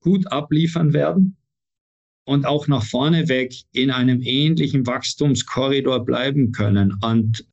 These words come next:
es ist uns nicht nur Ansporn, sondern auch Verpflichtung, eben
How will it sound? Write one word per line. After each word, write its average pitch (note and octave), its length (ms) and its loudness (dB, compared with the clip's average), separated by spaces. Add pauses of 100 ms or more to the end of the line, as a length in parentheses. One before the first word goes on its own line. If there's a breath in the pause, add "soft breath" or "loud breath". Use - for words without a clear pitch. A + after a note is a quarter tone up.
(160)
es A2+ 220 0
ist B2+ 160 0
uns B2+ 420 0 (400)
nicht A2 220 -2
nur C3+ 120 0
Ansporn, D3+ 480 -2
sondern C3 360 0
auch A2+ 160 -4
Verpflichtung, D3 840 -2 (460 loud breath)
eben C3+ 500 0